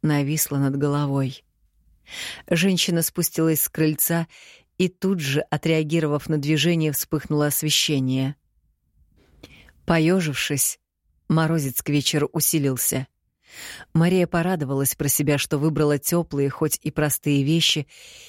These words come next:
и, не таясь, не прячась, зашагала к воротам.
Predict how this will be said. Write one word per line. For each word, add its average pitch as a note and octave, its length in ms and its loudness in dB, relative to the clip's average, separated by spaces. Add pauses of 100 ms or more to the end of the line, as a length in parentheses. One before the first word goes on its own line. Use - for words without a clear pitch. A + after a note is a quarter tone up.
(180)
и, E3+ 80 2
не D#3+ 160 2
таясь, D#3+ 760 0
не C#3 160 2
прячась, E3 640 0 (500)
зашагала D3 640 0
к - 120 -8
воротам. C3+ 580 -2